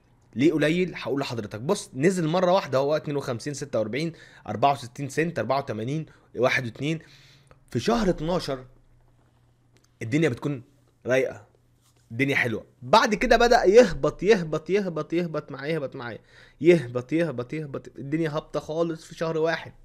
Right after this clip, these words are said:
جبت، حققت من تلاتين دولار في أربعة وأربعين ألف مشاهدة أو أربعين ألف مشاهدة. وبرضو المحتوى الكتابي وتحقيق الأربع تلاف ساعة مشاهدة والعلم مول يعتبر أهم تلات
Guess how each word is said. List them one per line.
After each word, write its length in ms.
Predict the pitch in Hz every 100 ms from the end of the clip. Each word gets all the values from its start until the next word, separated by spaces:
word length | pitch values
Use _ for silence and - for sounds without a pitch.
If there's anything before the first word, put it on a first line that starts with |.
| - - - _ _ - - -
جبت، 240 | 147 -
حققت 460 | 139 131 165 175 147
من 380 | 147 135 127 123
تلاتين 400 | 131 127 170 160
دولار 340 | 185 190 202
في 320 | - 170 175
أربعة 720 | 110 110 113 139 143 139 - _
وأربعين 760 | 98 110 98 98 107 131 131 127 - _ _ -
ألف 200 | 117 120
مشاهدة 340 | 113 107 113 104
أو 100 | 104
أربعين 240 | 98 120
ألف 200 | 127 113
مشاهدة. 420 | 107 110 98 - - - - -
وبرضو 580 | - 110 139 147 143 156 -
المحتوى 500 | 104 101 - 139 139
الكتابي 560 | - - 151 160 175 _ _ _ _ _ -
وتحقيق 440 | 123 131 123 - 175
الأربع 340 | 170 165 151
تلاف 320 | - 131 151
ساعة 240 | - 160 160
مشاهدة 500 | 143 170 175 180 180 _ _ -
والعلم 380 | 120 131 151 170
مول 380 | 160 185 190
يعتبر 540 | 151 - 143 151 139 - _ 110
أهم 440 | - 120 131 123 _ - _ -
تلات 460 | 113 113 107 _